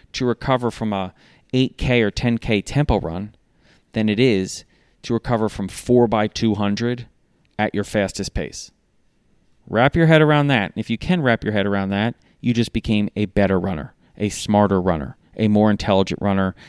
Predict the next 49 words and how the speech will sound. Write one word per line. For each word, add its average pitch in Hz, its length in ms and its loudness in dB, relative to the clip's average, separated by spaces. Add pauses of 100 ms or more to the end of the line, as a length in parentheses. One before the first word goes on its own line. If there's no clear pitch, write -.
and 104 140 -4
a 98 60 0
runner 107 280 2
that's 98 240 -2
going 101 180 0
to 87 100 -8
recover 120 400 0
better 101 440 0
and, 95 100 -8
as 92 140 -8
a - 60 -10
result, 101 420 -2 (300)
run 98 320 0
better. 85 340 -8 (340)
All 95 120 -2
right? 113 260 2 (480)
Okay, 107 140 0
I 101 40 2
realize 101 400 2
that 85 120 -6
I've 101 180 -2
been 92 360 -4 (640)
going 107 200 0
bananas 101 380 -2
about 92 160 -6
speed 104 240 -4
runs 98 300 -4
now 92 220 -2
for, 90 180 -10
like, 92 240 -8
thirty-five 95 920 -6
minutes 98 400 -4
or 131 100 -6
so. 160 540 -4 (240)
And 95 120 -6
I 95 200 -4
wanted 104 300 0
this 113 160 -6
to 101 100 -8
be, 110 180 -4
like, 104 240 -6
thirty-five 98 640 -6
minutes 98 220 -8
on 92 100 -8
speed 95 300 -10
runs 123 240 -6
because 95 180 -6
I 95 80 -10
think - 320 -8